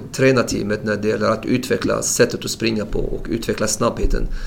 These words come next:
Vi är de första i Sverige som har börjat med, eh, fotbollsfys. Som vi är de första, jag säger en gång till, vi kör fys, inte bara på gymmet, vi kör alltså, vi säger de tre första månaderna, januari, februari, mars,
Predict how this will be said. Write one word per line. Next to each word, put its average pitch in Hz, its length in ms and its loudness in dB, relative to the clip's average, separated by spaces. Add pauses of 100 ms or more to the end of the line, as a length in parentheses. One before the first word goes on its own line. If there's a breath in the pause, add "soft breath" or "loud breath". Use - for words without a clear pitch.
(260 loud breath)
Vi 131 100 4
är 123 60 4
de 120 120 4
första 143 400 2
i 107 80 0
Sverige 110 480 2
som 107 200 -2
har 104 120 -2
börjat 107 380 0
med, 101 200 -2 (1200 loud breath)
eh, 110 200 0
fotbollsfys. - 920 0
Som 104 420 -2
vi 120 100 4
är 110 40 4
de 110 120 2
första, 113 360 2
jag 107 100 0
säger 113 240 2
en 110 80 -2
gång 110 120 -4
till, 104 180 -2
vi 107 100 -2
kör 120 240 6
fys, 113 360 2
inte 127 200 -2
bara 110 160 0
på 120 120 -4
gymmet, 110 260 0
vi 110 80 -4
kör 127 200 4
alltså, 110 340 2 (680 loud breath)
vi 123 120 -2
säger 110 480 4
de 110 80 0
tre 135 200 4
första 120 240 2
månaderna, 107 320 2
januari, 110 280 2
februari, 107 300 0
mars, 117 360 -2